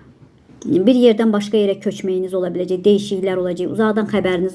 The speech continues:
xəbər gələcək sizə. Bəlkə də mesaj gözləyirsiniz, xəbər gözləyirsiniz, o xəbər gələ biləcək sizə. Bax, on altısından sonra rəqəm çıxdığına dirəməzəm. On altısından, on yeddisindən sonra yeni qapılar açılacaq sizə. Kurslarla,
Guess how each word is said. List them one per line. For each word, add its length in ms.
xəbər 320
gələcək 340
sizə. 280
Bəlkə 180
də 80
mesaj 460
gözləyirsiniz, 480
xəbər 340
gözləyirsiniz, 400
o 80
xəbər 380
gələ 180
biləcək 320
sizə. 300
Bax, 160
on 160
altısından 600
sonra 340
rəqəm 400
çıxdığına 480
dirəməzəm. 480
On 220
altısından, 260
on 60
yeddisindən 480
sonra 180
yeni 240
qapılar 480
açılacaq 480
sizə. 320
Kurslarla, 560